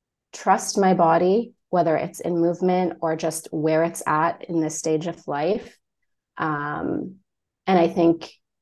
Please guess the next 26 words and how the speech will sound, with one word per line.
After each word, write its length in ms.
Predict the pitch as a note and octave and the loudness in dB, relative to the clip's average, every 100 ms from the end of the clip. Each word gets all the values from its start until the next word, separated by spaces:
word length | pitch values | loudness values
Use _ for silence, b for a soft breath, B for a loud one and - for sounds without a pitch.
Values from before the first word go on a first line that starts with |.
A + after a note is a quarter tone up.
| _ _ - | _ _ -2
the 140 | E3 | 2
way 200 | F3 F3 | 4 6
I 100 | D#3+ | 4
treat 460 | D#3 - - D#3+ - | 2 -6 -2 -2 0
myself 520 | F3+ F#3 F#3+ F#3 G3+ - | -4 -2 0 0 -2 -4
and 80 | |
my 120 | F3+ F3 | -4 -2
body 380 | F3+ F#3 G#3 | 0 0 0
is 160 | F#3+ F3+ | -2 -4
completely 460 | - - D#3+ D#3 D3+ | -10 -6 -4 -2 -2
different. 400 | D3+ - F3 D3 | -2 -4 -6 -4
Like, 160 | D3 | -4
that's 260 | D3 D3 E3+ | -4 -4 -6
a 60 | |
huge, 640 | D#3 - D3+ D3+ - - - _ _ _ _ _ _ _ _ _ _ _ _ _ _ _ _ _ E3+ | -8 -2 0 0 -4 -12 -16 _ _ _ _ _ _ _ _ _ _ _ _ _ _ _ _ _ -14
a 60 | |
huge 460 | D3 D#3+ C#3+ - - | 0 0 2 -4 -6
change 440 | - C3 C#3 D#3 | -4 -2 -2 -4
for 140 | - - | -4 -4
me. 340 | - F3 - _ _ _ _ _ - | -4 -6 -10 _ _ _ _ _ -8
Um, 600 | - C#3+ - - F3+ F3+ _ _ _ | -4 -2 -2 -4 -6 -10 _ _ _
so 160 | - D#3+ | 2 2
I 60 | |
shared 400 | E3 - D3 D3+ | 4 4 4 4
with 200 | D#3+ D#3+ | 0 0
you 480 | D#3 C#3+ C#3 D3 | 2 2 2 0